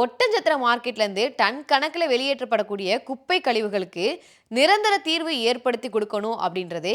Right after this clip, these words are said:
இங்க இருக்கக்கூடிய காய்கறி மார்க்கெட் வியாபாரிகள், விவசாயிகளோட கோரிக்கையா இருக்கு. இந்த கோரிக்கைகள் எல்லாம் சக்கரபாணி நிறைவேத்தாம இருக்காரு. வரப்போற தேர்தல்ல வெற்றி வாய்ப்பு யாருக்கு இருக்கும் நீங்க நினைக்கிறீங்க?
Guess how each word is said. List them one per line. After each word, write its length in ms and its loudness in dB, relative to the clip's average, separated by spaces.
இங்க 160 -6
இருக்கக்கூடிய 500 0
காய்கறி 460 4
மார்க்கெட் 460 2
வியாபாரிகள், 680 2
விவசாயிகளோட 600 -2
கோரிக்கையா 480 -2
இருக்கு. 220 -10
இந்த 140 -2
கோரிக்கைகள் 540 4
எல்லாம் 300 0
சக்கரபாணி 640 4
நிறைவேத்தாம 600 -2
இருக்காரு. 380 -2
வரப்போற 640 6
தேர்தல்ல 340 4
வெற்றி 340 0
வாய்ப்பு 280 4
யாருக்கு 380 4
இருக்கும் 260 -6
நீங்க 200 -6
நினைக்கிறீங்க? 460 -8